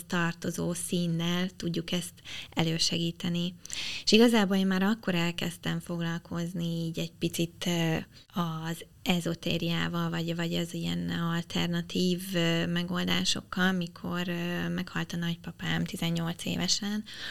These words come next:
Az egyetlen olyan ember, aki,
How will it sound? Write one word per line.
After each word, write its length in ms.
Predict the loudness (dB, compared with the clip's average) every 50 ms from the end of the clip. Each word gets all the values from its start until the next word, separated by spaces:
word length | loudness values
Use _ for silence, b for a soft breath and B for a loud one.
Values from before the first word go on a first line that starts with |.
| B B B B B B B B 0
Az 80 | 4 4
egyetlen 440 | 6 6 6 2 2 0 0 0
olyan 300 | 0 0 0 -2 -4 -4
ember, 580 | -4 -4 -4 -4 -4 -4 -4 -2 -2 -2 0 0
aki, 460 | -2 -2 -4 -4 -6 -4 -4 -6 -6